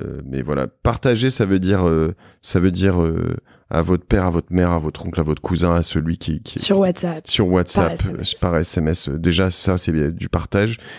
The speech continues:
Speaker 1: Et après, une fois de temps en temps, en effet, euh, sur celui qui vous parle, qui vous fait vibrer, euh, sur les réseaux sociaux. Et, et puis, écrivez aux invités. Euh, ils
Speaker 2: Ils
Speaker 1: adorent,
Speaker 2: adorent.
Speaker 1: ils adorent.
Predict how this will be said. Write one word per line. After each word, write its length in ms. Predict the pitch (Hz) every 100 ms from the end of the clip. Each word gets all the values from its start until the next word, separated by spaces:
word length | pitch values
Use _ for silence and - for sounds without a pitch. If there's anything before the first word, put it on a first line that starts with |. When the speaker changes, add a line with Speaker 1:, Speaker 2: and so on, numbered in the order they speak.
| -
Speaker 1:
Et 60 | 98
après, 200 | 98 151
une 60 | 123
fois 140 | 98
de 40 | -
temps 200 | 78 80
en 80 |
temps, 140 | 78 113
en 80 | 90
effet, 240 | 82 101
euh, 180 | 95 78 92 - - -
sur 160 | -
celui 280 | - 95 92
qui 140 | -
vous 140 | 85 80
parle, 240 | - 98
qui 120 | -
vous 100 | 85
fait 160 | - 80
vibrer, 400 | 85 78 80 87
euh, 160 | 80 73
sur 240 | - 82
les 80 | 80
réseaux 180 | 82 80
sociaux. 400 | - 78 - - _ - - -
Et, 320 | 87 90 - 101
et 60 |
puis, 200 | - 117
écrivez 420 | 120 - 151 131 143
aux 180 | 117 98
invités. 520 | 92 90 - 101 107 _ - _ -
Euh, 760 | 80 80 80 80 76 76 71 69 -
ils 180 | 73 87
Speaker 2:
Ils 40 |
Speaker 1:
adorent, 240 | 175 175 98
Speaker 2:
adorent. 240 | 165 - -
Speaker 1:
ils 100 | -
adorent. 400 | 78 - 64 -